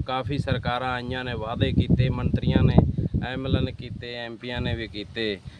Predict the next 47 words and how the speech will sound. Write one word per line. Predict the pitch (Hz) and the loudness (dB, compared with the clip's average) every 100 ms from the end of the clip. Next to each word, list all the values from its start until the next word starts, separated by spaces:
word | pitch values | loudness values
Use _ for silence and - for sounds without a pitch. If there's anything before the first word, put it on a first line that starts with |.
| - - | -18 -4
ਲੇਕਿਨ | 139 135 139 | -2 0 0
ਇਹਦਾ | 135 | 0
ਕੋਈ | 127 123 | -2 -4
ਹੱਲ | 98 101 131 | -2 0 2
ਨਹੀਂ | 139 127 | 0 0
ਕੱਢਦੇ। | 117 117 113 117 113 | -2 -4 -2 -2 -2
ਜਦੋਂ | 107 120 127 | -2 -2 0
ਇਲੈਕਸ਼ਨ | 120 107 135 123 | -2 -2 -2 0
ਲਾਗੇ | 117 110 123 | 0 0 -4
ਆਉਂਦੇ | 117 117 123 | -2 -2 -2
ਆ | 123 | -2
ਨਾ, | 123 110 - - - - - | -2 -6 -10 -20 -20 -12 -4
ਉਦੋਂ | 143 156 | 0 2
ਜ਼ਰੂਰ | 143 131 131 151 | 2 2 2 0
ਕਹਿੰਦੇ | - 135 135 | 2 2 4
ਆ, | 131 123 - - - - - | 4 2 -2 -8 -10 -16 -8
"ਇੱਦਾਂ | 127 120 135 | -6 2 2
ਕਰਾਂ, | 127 123 123 | 4 0 0
ਉੱਦਾਂ | 110 123 117 | -2 -2 0
ਕਰਾਂ," | 117 | -2
ਲੇਕਿਨ | 117 117 - 135 | 0 -2 0 0
ਨਹੀਂ, | 127 131 113 98 - - - - - 135 | 2 2 0 -4 -14 -16 -14 -16 -6 2
ਇਹ, | 147 139 | 2 2
ਇਹਦਾ | 151 160 | 0 2
ਕੋਈ | 143 | 2
ਮਸਲਾ | 135 127 151 156 | 2 2 4 4
ਹੱਲ | 117 120 135 | 6 4 4
ਨਹੀਂ | 127 160 | 2 2
ਟ੍ਰੇਨ | 139 123 123 | 2 0 0
ਦਾ | 123 | -2
ਕੀਤਾ | 120 113 120 117 | -2 -2 0 2
ਜਾ | 120 117 | 2 2
ਰਿਹਾ | 113 | 2
ਇੱਥੇ। | - 113 - - - - | -2 -2 -2 0 0 2
ਜਿਹੜਾ | 123 127 | 2 4
ਕਿ | 123 120 | 6 6
ਪਾਕਿਸਤਾਨ | 123 120 120 135 127 | 6 4 4 4 4
ਦਾ | |
ਬਾਰਡਰ | 120 117 117 | 4 4 2
ਖੁੱਲ੍ਹ | - - 123 123 | 0 0 0 2
ਜਾਵੇ, | 120 117 117 110 - 123 123 - - - - | 2 2 0 0 -2 0 -2 -2 -4 -4 -2
ਸਰਹੱਦੀ | 127 117 117 151 | 0 0 0 2
ਲੋਕ | 156 143 147 | 2 2 0
ਜਿਹੜੇ | 143 139 | 0 2
ਅਸੀਂ | 131 135 | 2 0
ਬੈਠੇ | 131 - 139 | -2 -2 0
ਆ, | 135 | 0